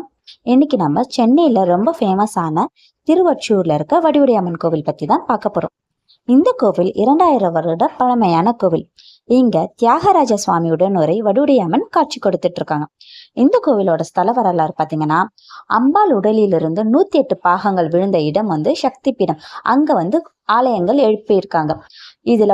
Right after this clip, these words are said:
ஒரு பாகம் விழுந்த இடம் தான் இந்த திருவொற்றியூர் வடிவுடை அம்மன். இந்த இடத்துல வடிவுடை அம்மன் ஆதி புரீஸ்வரோட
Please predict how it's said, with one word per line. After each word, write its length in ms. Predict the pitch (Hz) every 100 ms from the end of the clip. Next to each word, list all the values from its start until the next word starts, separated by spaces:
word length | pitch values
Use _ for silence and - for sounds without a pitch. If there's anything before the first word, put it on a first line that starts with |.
| 180
ஒரு 200 | 254 427 403
பாகம் 340 | 226 254 233
விழுந்த 300 | 196 185 160
இடம் 300 | 160 - 180
தான் 200 | 156 220 -
இந்த 300 | 208 190 285 -
திருவொற்றியூர் 580 | 294 262 180 - 269
வடிவுடை 380 | 262 226 214 180
அம்மன். 280 | 165 151 139 - - - - -
இந்த 180 | 277 453
இடத்துல 460 | 320 196 - 165 208 -
வடிவுடை 400 | 180 202 370 330
அம்மன் 300 | 208 156 185 -
ஆதி 260 | 214 330 349
புரீஸ்வரோட 600 | - 220 226 202 165 156